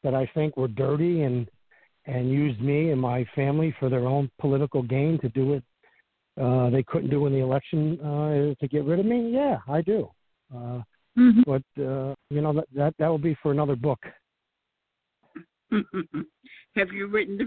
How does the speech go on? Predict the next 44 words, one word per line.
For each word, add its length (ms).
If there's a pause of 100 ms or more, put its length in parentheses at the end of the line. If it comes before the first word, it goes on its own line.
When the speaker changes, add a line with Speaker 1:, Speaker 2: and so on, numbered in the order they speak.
Speaker 2:
first 240 (120)
one 260
yet? 320 (1120)
Speaker 1:
Well, 240
I, 140
<laughs> 600
I 20
haven't, 400
but 140
the 80
first 300
one 140
isn't 200
gonna 140
be 160
about 300
that. 220 (640)
Uh, 420 (140)
but, 280
but 120
I, 240
I, 160 (380)
I, 300
I'm 180
in 80
the 180
process 520
of, 260
uh, 20
of, 560 (200)
of 260 (180)
talking 300
to 140
somebody 320
who 80
wants 260
to 80
write 220
a 40
book. 240 (140)
So, 240 (840)
um, 40
Speaker 2:
Oh, 380
wow. 500